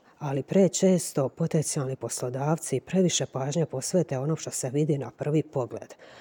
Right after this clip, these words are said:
a to je invaliditet kandidata, a ne njihove sposobnosti.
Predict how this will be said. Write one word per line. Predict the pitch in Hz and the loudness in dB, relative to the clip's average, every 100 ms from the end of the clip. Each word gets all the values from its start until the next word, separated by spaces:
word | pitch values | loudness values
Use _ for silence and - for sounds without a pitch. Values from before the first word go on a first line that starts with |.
| - - | -16 -10
a | |
to | 131 170 170 | 0 4 4
je | 147 | 4
invaliditet | 139 117 127 131 143 185 175 | 0 -4 -2 0 2 2 2
kandidata, | - 165 156 147 147 156 - 151 - | 2 2 2 2 0 0 0 0 -2
a | 123 | -8
ne | 143 156 | -4 -4
njihove | 120 127 160 139 | -4 -6 -4 -4
sposobnosti. | - 123 - - 113 113 117 - - - | -6 -8 -8 -8 -8 -8 -6 -6 -8 -14